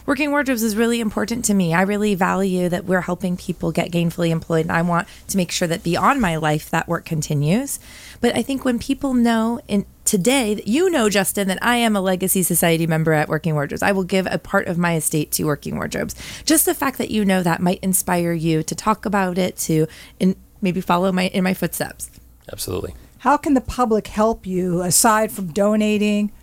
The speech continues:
Speaker 3: aside from giving money and clothing? How else can people help you?
Speaker 1: You know, this may not be obvious, but I think the first thing that people can do to help is come in for a tour.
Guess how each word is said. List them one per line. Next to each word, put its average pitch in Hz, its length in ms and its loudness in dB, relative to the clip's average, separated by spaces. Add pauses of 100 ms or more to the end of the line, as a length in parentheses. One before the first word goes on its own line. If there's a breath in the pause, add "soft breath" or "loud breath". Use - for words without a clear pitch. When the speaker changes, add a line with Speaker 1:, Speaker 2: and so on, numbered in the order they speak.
Speaker 3:
aside 180 460 -2
from 170 160 -6
giving 175 480 0
money 226 540 2
and 175 420 -6
clothing? 220 500 2
How 226 300 -2
else 226 240 0
can 180 180 -2
people 175 260 -2
help 170 280 0
you? 139 240 -4 (720 loud breath)
Speaker 1:
You 294 80 4
know, 320 160 2 (120)
this 294 220 2
may 381 160 2
not 523 160 -2
be 302 160 4
obvious, 254 320 2
but 233 120 0
I - 20 2
think 302 180 -4
the 254 80 0
first - 320 -2
thing 226 200 0
that - 100 -4
people 202 320 -4
can 185 200 0
do 185 180 2
to 185 140 -2
help 175 380 -2
is - 140 0
come - 180 -6
in 370 140 -2
for - 140 0
a 196 40 0
tour. - 400 -4